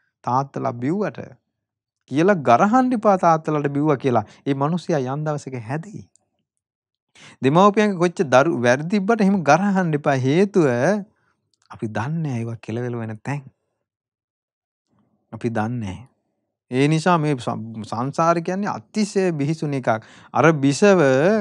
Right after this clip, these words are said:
දැන් බලන්න තමන්ගේ ස්වාමියා මරලා තමන්ගේ අවසානයේ පසුතැවීමක් ආව නේද?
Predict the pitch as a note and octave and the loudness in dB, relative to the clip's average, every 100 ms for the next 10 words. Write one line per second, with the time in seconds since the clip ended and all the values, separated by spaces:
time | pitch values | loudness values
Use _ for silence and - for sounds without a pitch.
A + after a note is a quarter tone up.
0 | G3+ - _ _ _ - B2+ A#2+ C3 D#3+ | -4 -12 _ _ _ -4 0 2 2 2
1 | E3+ F3 D3 B2 D#3 F#3+ F#3+ F3 - C#3 | 0 -4 0 0 2 2 2 0 0 0
2 | D3 E3 D3+ C#3 A#2+ A2+ A2+ C#3 C3 G#2 | 2 0 -2 -2 -4 -4 -2 -2 -2 -6
3 | C#3+ _ _ _ _ - A#2 D3+ F#3+ G#3 | -14 _ _ _ _ -6 0 2 2 2
4 | F#3+ A#2 D#3+ E3+ F#3+ F#3+ G3 G3 D#3+ E3+ | 2 4 2 2 2 2 0 0 2 2
5 | A3 G#3 F#3+ F3 - D#3 C#3+ C#3 | 2 2 2 0 2 4 4 0